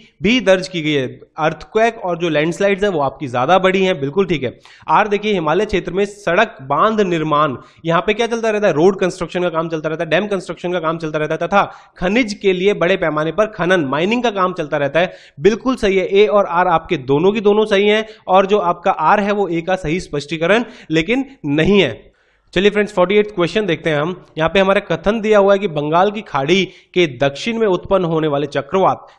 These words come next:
चक्रवात क्या बोलते हैं फ्रेंड्स? हम साइक्लोन्स को बोलते हैं, तमिलनाडु और श्रीलंका को प्रभावित करते हैं, बिल्कुल ठीक है। जनवरी और मार्च के महीने में, ये आपका कथन बिल्कुल सही है। कारण देखिए बंगाल की खाड़ी में अधिक तापमान होने के कारण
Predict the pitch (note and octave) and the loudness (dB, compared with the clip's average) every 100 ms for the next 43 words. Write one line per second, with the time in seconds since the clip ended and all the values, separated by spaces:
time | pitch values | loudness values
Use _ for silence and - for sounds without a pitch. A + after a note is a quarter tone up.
0 | - F3+ A3 A#3+ A#3+ B3 B3 A3+ G#3+ F#3 | -6 -4 0 -2 0 0 0 -2 -4 -4
1 | C#3+ B2 - _ D3 C#3+ F3+ A3 G#3 F#3 | -6 -10 -12 _ -4 -2 0 0 -2 -2
2 | C3+ A#2+ A#2 D#3 E3+ G#3 G#3+ A#3 G3 - | -2 -4 -6 -2 0 2 2 2 0 -2
3 | E3 D3+ D#3 D3+ E3 - B2 A#2+ C#3 G3 | -6 -4 -4 -4 -8 -4 -2 -2 -2 -4
4 | C3+ A#2 B2 B2+ A2 A#2 B2 F#3 F#3 F#3 | -4 -8 -8 -8 -8 -8 -6 -4 -4 -4
5 | C#3+ D3 E3 F3 D3 F3 D#3 A#2+ C3+ - | -4 -4 -2 -2 -2 -2 -2 -6 -6 -2
6 | G3 A3+ A3+ - - C#3+ D3 D3+ D3 F#3+ | 2 2 0 -14 -12 -6 0 0 2 4
7 | G#3+ G#3 D3 A#2 _ F#3+ F#3+ F#3+ G3+ G3 | 4 2 -2 -6 _ 0 0 2 -2 -2
8 | A#3 A3 A3 A3+ G3+ D#3+ A2+ - - E3+ | -2 -4 -4 -2 0 0 -4 -10 -2 2
9 | F#3+ A3+ G#3+ G#3 D#3+ F3 G3 G#3+ F3 E3+ | 2 2 -4 -4 -2 -2 -2 -2 -4 -2
10 | F#3+ - D#3+ A3 - F#3 D#3+ E3+ E3+ D#3 | -2 -4 -6 -6 -2 -2 -2 -4 -6 -4
11 | D3+ D3 D3 D3 G3 | -4 -4 -4 0 0